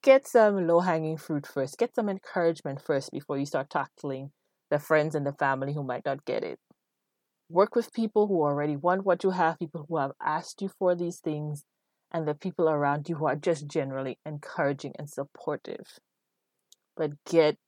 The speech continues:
going, get started. You will be bad at first.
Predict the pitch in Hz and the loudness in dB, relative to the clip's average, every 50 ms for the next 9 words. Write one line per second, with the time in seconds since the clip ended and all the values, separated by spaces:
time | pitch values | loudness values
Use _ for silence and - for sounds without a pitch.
0 | _ _ _ _ _ _ _ - 156 147 143 131 127 127 131 131 - - - 165 | _ _ _ _ _ _ _ -2 0 0 2 0 -2 -4 -6 -12 -16 -12 -6 -2
1 | 160 147 147 147 - _ _ _ _ - - - - - _ 160 143 139 131 131 | -2 0 -2 -2 -6 _ _ _ _ -18 -16 -14 -14 -4 _ 2 2 2 2 0
2 | 131 - - - - _ _ _ _ _ _ _ _ _ _ - 165 175 170 160 | 0 -2 -2 -4 -6 _ _ _ _ _ _ _ _ _ _ -4 0 0 2 4
3 | 175 180 190 190 214 190 190 196 190 185 208 214 214 - - 165 143 143 147 147 | 4 4 4 4 4 4 6 6 8 8 6 4 2 2 0 2 2 2 0 -4
4 | - - - | -6 -12 -18